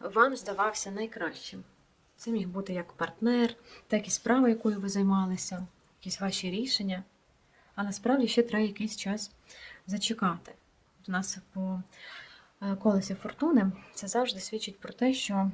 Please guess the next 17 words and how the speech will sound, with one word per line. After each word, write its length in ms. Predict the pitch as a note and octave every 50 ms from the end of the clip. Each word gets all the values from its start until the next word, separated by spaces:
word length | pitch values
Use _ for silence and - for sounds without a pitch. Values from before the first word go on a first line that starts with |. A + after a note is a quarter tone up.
| - - - - _ _ -
хотілося 360 | G3+ - B3 B3 A#3 A3+ G3+
б 80 | F#3+ G3+
ще 320 | G3 - - G#3+ G#3+ G#3+ G#3 - - - - -
довзнавати 840 | - F3+ F3 E3+ G3 G#3 G3+ G3+ F#3+ G#3 G#3 G3 F#3+ E3+ - - D#3+
якоїсь 320 | D#3 - E3 E3 - -
інформації 680 | F3 E3+ - F3 F3 E3+ D#3+ - - - - E3+ C#3
ще. 240 | C#3+ - - - - E3+ - - - - _ - - _ _ _ _ - - - - _ _ - - - _ _ - - - - _ _ - - - - - - - - - - - _ _ -
І 40 | A3 B3 C4 C4 - - - - - - - -
це 180 | - - G#3
майбутнє 560 | G#3 G3+ G3+ G3 F#3 - G#3 G#3 - - G3 G3 - _ - - - - - - - _ -
явно 460 | G3 F#3+ F#3+ F#3+ F#3+ F#3+ G3 G3+ G3 G3 - - -
хороше. 540 | - A3 G3 F3+ - - - - - - - - - - - _ _ _ _ _ _ _ _ _ - - - - - - - _ _ _ _ _ _ _ - - - - - - _ _ _ - - - - - _ _ _ _ _ _ - - - - - - _ - - -
Тут 140 | - A#3+ A#3+
завжди 260 | A3 G3+ F#3 F#3 G#3
про 180 | G3 - - G3+
імператрицю 760 | G3 F#3+ F#3 - G3 G3+ G3+ - - A#3 B3 A#3+ - - F#3 F3+
говорю, 460 | F#3 F3+ - F3+ F3+ F3 F3+ F3+ F3+